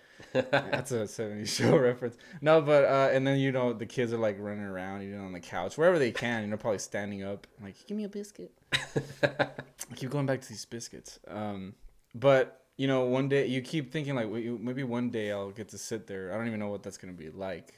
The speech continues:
Speaker 2: right? And so there's a lot of moments, at least for me, I don't know about you, that I felt like, "Holy crap, like, I'm already at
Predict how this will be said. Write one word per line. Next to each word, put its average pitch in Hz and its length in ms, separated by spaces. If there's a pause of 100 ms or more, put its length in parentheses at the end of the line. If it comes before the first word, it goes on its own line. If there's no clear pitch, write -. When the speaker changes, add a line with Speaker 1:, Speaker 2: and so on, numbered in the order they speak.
Speaker 2:
right? 90 240 (280)
And 117 80
so 110 340 (200)
there's 113 140
a 117 40
lot 120 200
of 117 60
moments, 113 560
at 104 60
least 107 200
for 104 100
me, 101 440
I 101 40
don't 98 80
know 98 80
about 92 200
you, 104 340 (280)
that 101 120
I 98 100
felt 104 320
like, 95 300
"Holy 120 200
crap, 117 220
like, 107 100
I'm 113 140
already 123 340
at 117 280